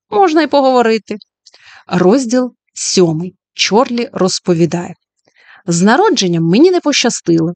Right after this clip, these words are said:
бо народився я, голубе мій, у країні Забобоній. Мешканці її забобонні. Зранку вони завжди вставали тільки з правої ноги.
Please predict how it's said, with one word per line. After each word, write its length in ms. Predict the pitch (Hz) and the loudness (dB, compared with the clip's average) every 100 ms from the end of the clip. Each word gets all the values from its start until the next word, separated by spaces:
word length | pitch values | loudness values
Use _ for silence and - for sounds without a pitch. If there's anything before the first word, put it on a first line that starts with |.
| _ | _
бо 140 | 180 220 | 0 2
народився 500 | 254 330 427 - 214 | 2 2 -2 -2 -2
я, 80 | |
голубе 400 | 170 190 175 160 | 2 2 2 2
мій, 180 | 170 160 - | 2 0 -4
у 80 | - | -8
країні 480 | - 190 277 330 220 | -2 0 4 4 2
Забобоній. 760 | 156 196 208 160 165 165 180 - _ - - - | 0 0 2 2 2 0 -6 -12 _ -20 -20 -4
Мешканці 600 | 254 392 381 - 175 - | 0 0 0 -2 -2 -2
її 220 | 170 165 160 | 0 0 2
забобонні. 760 | 240 302 285 220 262 226 214 - - | 0 0 0 0 0 0 -4 -10 -6
Зранку 440 | 180 240 403 370 196 | -2 0 0 0 0
вони 220 | 190 175 | 0 2
завжди 320 | 190 170 170 | 0 -2 -6
вставали 420 | 170 185 180 170 - | -4 -2 0 -2 -4
тільки 460 | - 196 294 - 285 | -4 0 2 0 -4
з 60 | |
правої 420 | - 175 196 196 180 | -2 -2 -2 -2 -6
ноги. 260 | 151 151 | -6 -10